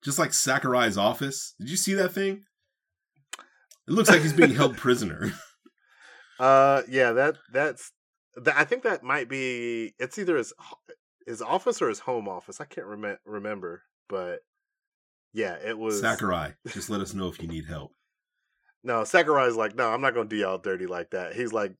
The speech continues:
Speaker 2: This trailer for Kazuya was weak, but wait, t-, come to my thing on the twenty-sixth if y'all want some smash drops.
Speaker 1: Yeah.
Speaker 2: I'll be like, "All right, I'll see you on the twenty-sixth."
Speaker 1: <laughs> All right, pal.
Speaker 2: Right.
Speaker 1: All right, pal.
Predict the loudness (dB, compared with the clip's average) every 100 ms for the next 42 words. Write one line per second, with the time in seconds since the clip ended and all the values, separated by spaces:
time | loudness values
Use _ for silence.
0 | _ -4 -4 2 2 4 2 0 -2 -2
1 | -4 -8 -8 -6 -6 -6 -8 -12 -10 -10
2 | -12 -14 -10 -8 -8 -12 -20 -20 -20 -20
3 | 0 0 0 -6 -20 -20 -20 -14 2 4
4 | 4 2 2 4 6 4 2 2 2 -2
5 | -4 -6 -4 -6 -4 -6 -6 -8 -4 -2
6 | -4 -8 -12 -12 -8 -6 -8 -8 -8 -8
7 | -8 -8 -6 -8 -8 -10 -6 -6 -6 -8
8 | -10 -10 -10 -10 -12 -12 -6 0 2 2
9 | 4 2 2 0 0 -2 -4 0 0 4
10 | 2 2